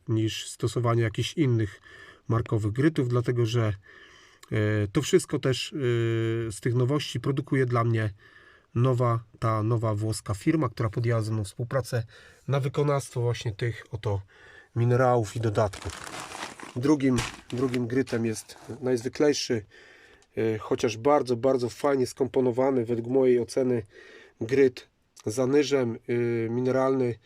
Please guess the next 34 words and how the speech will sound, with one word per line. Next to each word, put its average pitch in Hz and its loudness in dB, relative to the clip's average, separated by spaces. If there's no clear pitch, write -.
i 120 -2
z 110 -6
muszlami 123 0
ostryg. 143 0
Tutaj 123 -2
są 117 -4
też 117 -2
dodatki 123 0
małych, 123 2
drobnych 127 2
kamyczków, 135 0
y, 127 4
różnego 127 2
rodzaju. 123 2
Y, 117 2
domieszane 123 0
są - -6
też 117 -4
te 123 -4
kamyczki, 120 -2
które 120 2
były 117 2
prezentowane 120 0
we 113 -6
wcześniejszym 151 -2
grycie 127 -2
czerwonym, 131 2
ale 113 0
tak 127 2
jak 123 4
możecie 117 -2
sobie 117 -6
tutaj 113 -4
zobaczyć, 120 0